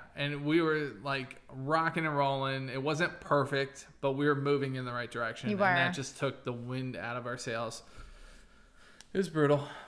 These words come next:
Speaker 1: And I was just done spending money on it. Like, that was at, like, a hundred and twenty thousand dollars.
Speaker 2: Mm.
Speaker 1: And it was just like, "All right, we're not recreating the wheel here."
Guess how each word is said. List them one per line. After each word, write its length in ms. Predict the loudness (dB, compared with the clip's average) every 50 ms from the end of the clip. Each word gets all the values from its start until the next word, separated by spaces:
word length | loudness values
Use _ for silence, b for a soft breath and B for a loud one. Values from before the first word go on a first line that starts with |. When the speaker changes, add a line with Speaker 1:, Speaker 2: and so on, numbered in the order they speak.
| B B -20 -20 -20 -20 -20 -20 -16 -10
Speaker 1:
And 320 | -6 -4 -4 -2 -2 -4 -4
I 220 | 0 2 4 4
was 180 | 6 4 4 2
just 180 | 2 0 2
done 200 | 2 2 2 2
spending 280 | -2 -2 -2 -2 -2 -2
money 200 | -6 -6 -6 -6
on 160 | -8 -8 -8
it. 180 | -8 -8 -8 -8
Like, 300 | -8 -8 -8 -10 -10 -4
that 180 | -2 -2 -2 -2
was 180 | -2 -4 -4 -2
at, 240 | -2 -2 -4 -4 -6
like, 160 | -6 -6 -6
a 60 | -6
hundred 500 | -6 -6 -6 -6 -6 -6 -6 -6 -8 -10
and 120 | -12 -12 -12
twenty 260 | -12 -10 -10 -10 -8
thousand 340 | -6 -6 -6 -6 -6 -8 -8
dollars. 440 | -8 -6 -6 -6 -6 -6 -4 -4 -4
Speaker 2:
Mm. 60 | -6
Speaker 1:
And 80 | -6 -8
it 40 | -10
was 180 | -10 -10 -10
just 200 | -10 -10 -10 -6
like, 440 | -6 -6 -6 -6 -8 -10 -12 -14 -18 -18
"All 240 | -14 -10 -8 -6 -6
right, 320 | -6 -6 -6 -8 -8 -8 -10
we're 120 | -10 -8
not 320 | -6 -6 -6 -6 -8 -10 -10
recreating 680 | -10 -10 -10 -12 -10 -8 -6 -6 -6 -6 -8 -10 -10
the 60 | -10 -10
wheel 260 | -8 -6 -4 -2 0
here." 480 | 0 2 2 2 2 0 0 -2 -2